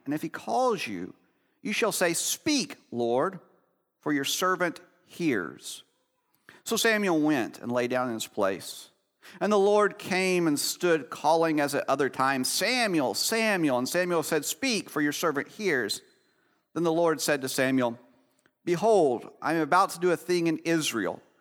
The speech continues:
at which the two ears of everyone who hears it will tingle. On that day I will fulfill against Eli all that I have spoken concerning his house from beginning to end. And I declare to him that I am about to punish his house forever for the iniquity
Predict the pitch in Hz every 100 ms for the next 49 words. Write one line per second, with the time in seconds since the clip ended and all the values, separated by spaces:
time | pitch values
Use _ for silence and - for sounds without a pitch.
0 | _ _ - - 165 180 - 175 151 -
1 | 262 254 190 180 175 170 143 170 185 208
2 | 202 185 180 180 180 143 131 123 - _
3 | _ - 139 139 - 156 107 92 - _
4 | _ _ _ _ _ - 170 185 226 202
5 | 180 175 151 170 175 160 - - 254 190
6 | 156 143 151 151 - - 202 214 147 139
7 | 139 175 208 196 180 175 160 - 170 170
8 | 165 151 131 165 160 147 208 196 131 117
9 | 131 - 135 123 117 143 156 175 117 104
10 | 107 135 _ _ _ _ _ _ - -
11 | 190 196 190 220 254 247 185 160 151 135
12 | 147 170 190 180 156 190 - 170 - -
13 | 247 190 - 127 - 113 107 - 139 -
14 | 156 127 120 131 123 123 151 170 151 151